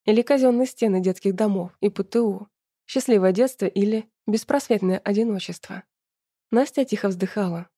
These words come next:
изредка поглядывая на маленького пассажира. Собственные важные планы потеряли значение,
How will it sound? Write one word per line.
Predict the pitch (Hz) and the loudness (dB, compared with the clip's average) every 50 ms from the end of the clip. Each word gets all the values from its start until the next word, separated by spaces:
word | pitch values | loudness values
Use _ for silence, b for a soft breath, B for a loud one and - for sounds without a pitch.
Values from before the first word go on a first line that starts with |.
| _ _ _ _ _ | _ _ _ _ _
изредка | - 202 185 190 185 185 180 - - 185 | -2 0 2 2 0 0 -2 -4 -6 -6
поглядывая | 180 - - 185 180 185 190 220 202 208 185 185 180 | -4 -2 -2 -2 0 0 0 0 0 -2 0 0 0
на | 180 190 | 0 0
маленького | 190 190 185 180 185 175 - 196 202 214 | 0 -2 -2 -2 -4 -6 -6 -8 -8 -8
пассажира. | 208 240 226 - 226 202 190 175 170 170 170 180 185 - _ _ _ _ _ _ _ _ _ _ _ _ _ _ | -8 -10 -8 -6 -6 -6 -6 -6 -6 -8 -8 -10 -12 -16 _ _ _ _ _ _ _ _ _ _ _ _ _ _
Собственные | _ - 185 180 - - 190 190 190 185 | _ -2 -2 0 0 0 2 2 2 2
важные | 185 185 185 185 185 185 180 | 2 0 0 0 -2 -4 -4
планы | - - 240 240 202 170 170 180 - _ _ _ _ _ _ | -4 -4 -2 -2 -2 -2 -6 -8 -14 _ _ _ _ _ _
потеряли | - 262 254 - 277 247 214 190 185 | -12 -10 -6 -2 -2 -2 0 -2 -2
значение, | 185 - 214 220 220 - - 165 165 160 170 180 202 - | -4 -4 -4 -6 -6 -8 -8 -8 -8 -8 -10 -12 -14 -18